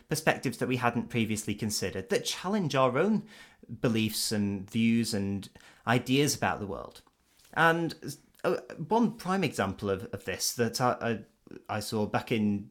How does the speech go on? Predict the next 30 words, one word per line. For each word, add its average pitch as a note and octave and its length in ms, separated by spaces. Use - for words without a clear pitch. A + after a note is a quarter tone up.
uh, G#2+ 120
December D3 460
was G#2 200
at B2 140
the B2 160
London A#2+ 280
School B2 240
of A#2+ 80
Economics. - 680
And, B2 640
uh, B2+ 160
one D#3 220
of D3 100
the C3 380
student D#3+ 320
societies G2+ 460
had G2+ 100
invited A#2 580
the A2+ 160
Israeli A#2+ 440
ambassador A2+ 500
to - 100
the G#2+ 80
U G2 140
K F#2 220
to G2 400
gi-, C3 220
give A#2 160
a G#2+ 40
lecture. G#2 460